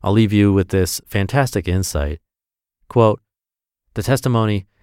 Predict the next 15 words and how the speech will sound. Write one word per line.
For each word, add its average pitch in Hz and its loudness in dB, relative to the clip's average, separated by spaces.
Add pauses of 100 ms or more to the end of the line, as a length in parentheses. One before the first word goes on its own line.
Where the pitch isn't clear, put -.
(100)
is 104 -10
not 160 0
just 151 -2
about 123 -2
the 87 -4
nature 92 -2
of 80 -4
one's 82 -2
material 80 -4
possessions, 78 -6 (420)
but - -10
rather 135 2
also 135 -4
about 175 0
one's 127 -2